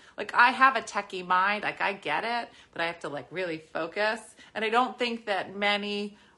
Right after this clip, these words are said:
women feel as comfortable, like, talking about, oh, my hair is so messed up. So I have to, like, really focus. So I try to, like, keep up with the conversation, but it got to the point where I was like,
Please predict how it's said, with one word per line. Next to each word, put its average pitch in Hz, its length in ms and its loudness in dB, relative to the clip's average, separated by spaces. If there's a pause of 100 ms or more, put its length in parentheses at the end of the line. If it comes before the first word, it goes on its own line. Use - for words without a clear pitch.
women 208 400 -2
feel 202 320 -2
as 202 300 6
comfortable, 196 600 -2
like, 156 180 -4
talking 190 360 0
about, 254 160 -2
oh, 202 60 -8
my 233 100 -10
hair 214 240 -12
is - 100 -16
so 196 140 -14
messed 196 220 -14
up. 175 140 -16 (680)
So 302 200 -2
I 311 100 10
have 427 180 6
to, 415 60 -2
like, 269 180 6
really 240 200 2
focus. 262 380 0
So - 160 -4
I 277 180 8
try 415 560 4
to, 403 60 4
like, 262 360 0
keep 240 260 -10
up 247 180 -2
with 233 120 -10
the 226 80 -4
conversation, 226 800 -4
but 220 100 -4
it 233 80 -8
got 330 220 4
to 415 80 -6
the 427 100 -4
point 392 300 -2
where - 100 2
I 277 140 10
was 277 180 -2
like, 285 220 0